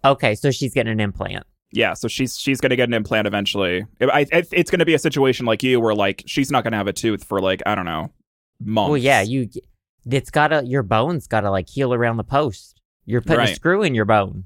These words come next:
Speaker 2: Honey, screw my bone. So she's looked, she says that she looks like someone from Whoville. Like, that's just the way that her face is swell-, s-, um, swelled up.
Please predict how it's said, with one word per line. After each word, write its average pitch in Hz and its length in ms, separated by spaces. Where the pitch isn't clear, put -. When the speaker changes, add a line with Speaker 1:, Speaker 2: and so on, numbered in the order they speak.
Speaker 2:
Honey, 131 320
screw 143 500
my 107 240
bone. 87 560
So 131 380
she's 196 420
looked, 156 460
she 165 180
says 220 360
that 151 120
she 143 320
looks 123 460
like 107 360
someone 104 380
from 95 220
Whoville. 110 680
Like, 113 160
that's 117 200
just - 200
the 120 80
way 110 160
that 95 140
her 104 260
face 95 360
is 107 140
swell-, 117 360
s-, - 260
um, 113 200
swelled 120 300
up. 127 240